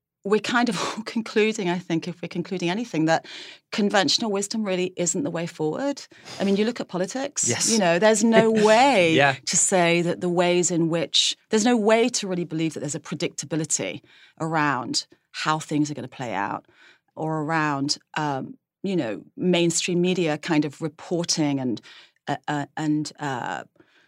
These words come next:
Speaker 1: uh, the kinds of ways that, that sort of media reflected and shaped a conversation. It's changing so <laughs> quickly.
Speaker 2: Yeah.
Speaker 1: So I think within entertainment, it's the same thing. You know, we really don't know where we're going. We really don't know where we're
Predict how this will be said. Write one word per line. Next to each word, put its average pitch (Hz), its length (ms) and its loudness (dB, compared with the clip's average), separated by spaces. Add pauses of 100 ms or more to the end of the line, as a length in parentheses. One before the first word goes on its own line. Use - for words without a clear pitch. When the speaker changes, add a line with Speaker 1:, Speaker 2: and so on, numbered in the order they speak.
(280)
Speaker 1:
uh, 165 120 -2
the 170 120 -4
kinds 170 400 2
of 160 140 -6
ways 160 480 0
that, - 240 -4
that - 160 -8
sort 165 140 -6
of 147 40 -10
media 151 560 0 (360)
reflected 170 640 0
and 156 100 2
shaped 147 380 0
a - 20 -12
conversation. 151 720 -2
It's - 360 -6
changing 240 540 2
so - 340 0 (240)
<laughs> - 240 -16
quickly. - 480 -8
Speaker 2:
Yeah. 165 220 6 (340)
Speaker 1:
So 208 520 6
I 190 120 2
think 226 280 -4
within 208 200 -2
entertainment, 202 600 0
it's - 140 -8
the - 80 -6
same 226 220 -2
thing. 214 340 -2
You 196 80 -4
know, 185 80 -2
we 220 80 -2
really 269 240 0
don't 185 380 0
know 117 160 -4
where 98 180 -6
we're 90 80 -12
going. 76 440 -10
We 196 100 -4
really 185 380 -4
don't 104 260 -10
know 85 100 -12
where - 160 -12
we're - 80 -16